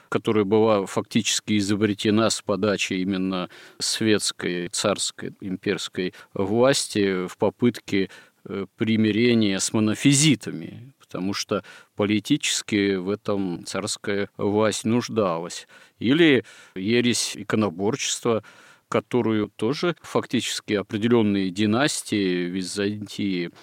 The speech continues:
царской власти инспирировали, по сути. И известно, к примеру, что Филиоквия, оно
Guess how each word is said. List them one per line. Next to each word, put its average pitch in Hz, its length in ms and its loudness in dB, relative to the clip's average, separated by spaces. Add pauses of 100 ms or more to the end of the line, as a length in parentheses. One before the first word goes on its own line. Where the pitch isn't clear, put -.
(200)
царской 98 500 -2
власти 92 920 -4
инспирировали, 90 800 -2
по 104 180 -2
сути. - 440 -4 (560)
И 117 880 4
известно, 127 760 6
к - 60 -14
примеру, 110 500 2
что - 220 -10
Филиоквия, 123 1160 2
оно 107 400 -2